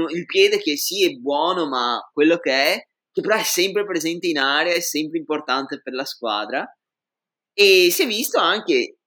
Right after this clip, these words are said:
nella partita giocata in settimana della Supercoppa che la Juve ha vinto, per me è abbastanza sorpresa, anche contro il Napoli.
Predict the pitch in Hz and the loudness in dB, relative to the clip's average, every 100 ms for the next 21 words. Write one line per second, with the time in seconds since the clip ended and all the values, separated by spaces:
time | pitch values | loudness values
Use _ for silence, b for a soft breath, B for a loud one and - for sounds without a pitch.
0 | - 160 160 156 160 196 147 147 151 - | -10 -2 0 0 -4 -6 -8 -6 -6 -6
1 | 160 202 160 196 156 123 - 147 175 170 | -10 -6 -2 -2 -2 -4 -6 -2 -4 -2
2 | 165 175 175 190 160 135 151 214 127 127 | -2 -2 -2 -2 -2 -2 0 0 -2 -4
3 | 131 123 165 180 - - 160 175 139 110 | -8 -4 -2 -2 -8 -10 -4 -2 -2 -2
4 | 131 123 - 165 - 85 139 147 92 87 | -10 -12 -12 -12 -8 -4 -4 -4 -8 -10
5 | 120 170 117 147 196 147 107 - 190 240 | -12 -10 -8 -4 -2 0 0 -2 -2 -2
6 | 339 | -4